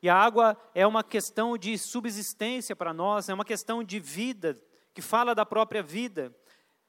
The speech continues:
né? O corpo humano, o seu corpo humano, tem mais ou menos setenta por cento de água.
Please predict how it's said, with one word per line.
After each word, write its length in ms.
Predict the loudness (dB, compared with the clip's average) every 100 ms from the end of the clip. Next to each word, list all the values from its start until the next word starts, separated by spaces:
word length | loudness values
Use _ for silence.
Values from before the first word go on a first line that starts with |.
| _
né? 280 | -2 -2 -4 _
O 100 | -6
corpo 360 | 4 6 6 2
humano, 380 | 0 0 -2
o 20 | -4
seu 320 | 4 6 6
corpo 300 | 6 4 2
humano, 260 | 0 -2
tem 160 | -2 -2
mais 260 | 0 0 0
ou 80 |
menos 280 | -2 -4 -4
setenta 440 | -4 -4 -2 -2 -4
por 180 | -6 -6
cento 300 | -6 -8 -6
de 120 | -2
água. 320 | -2 -4 -14